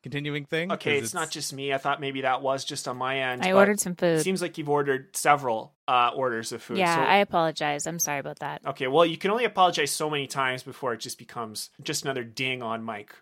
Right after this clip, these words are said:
Speaker 2: Christine.
Speaker 1: I'm up for apologies if there's anything else that, uh, Christine might wanna apologize for before I jump into it.
Speaker 2: Let's talk about your experience and how you got into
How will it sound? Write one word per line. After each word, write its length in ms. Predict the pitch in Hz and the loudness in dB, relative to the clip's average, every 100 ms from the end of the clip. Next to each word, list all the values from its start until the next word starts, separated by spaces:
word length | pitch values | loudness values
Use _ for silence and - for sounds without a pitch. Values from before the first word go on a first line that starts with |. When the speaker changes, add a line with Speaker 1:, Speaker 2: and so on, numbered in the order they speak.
| _ _ | _ _
Speaker 2:
Christine. 480 | 117 - 120 107 117 | -10 -10 -10 -14 -8
Speaker 1:
I'm 80 | 139 | -4
up 160 | 190 - | -4 -4
for 200 | 127 120 | -6 -4
apologies 540 | 120 110 104 135 156 | -4 -4 -4 -8 -6
if 180 | 139 110 | -8 -6
there's 140 | 113 | -4
anything 240 | 117 110 104 | -4 -6 -6
else 200 | 113 - | -6 -4
that, 200 | 113 113 | -6 -4
uh, 100 | 110 | -6
Christine 300 | 120 123 113 | -6 -6 -4
might 160 | 113 | -4
wanna 240 | 113 120 123 | -4 -4 -4
apologize 540 | 120 131 135 147 147 | -2 -2 0 -2 -4
for 320 | 180 180 226 - _ - | -4 -6 -6 -12 _ -12
before 340 | 120 135 123 | -6 -2 -2
I 120 | 120 | -2
jump 200 | 117 123 | -4 -6
into 220 | 147 143 175 | -6 -6 -6
it. 160 | 196 _ | -8 _
Speaker 2:
Let's 200 | 156 156 | -4 -4
talk 300 | - 160 156 | -2 -2 -2
about 280 | 151 139 143 | 0 -2 -2
your 360 | 139 139 139 135 | 0 2 2 0
experience 1080 | - - - 147 131 131 123 113 - - - | -4 -10 -10 -8 -6 -6 -6 -8 -8 -8 -6
and 300 | 131 123 120 | -4 -2 -4
how 160 | - 143 | -4 -4
you 160 | 156 | -2
got 240 | 143 131 127 | 0 2 2
into 800 | 151 170 139 - 123 120 117 | 2 0 -6 -8 -6 -6 -8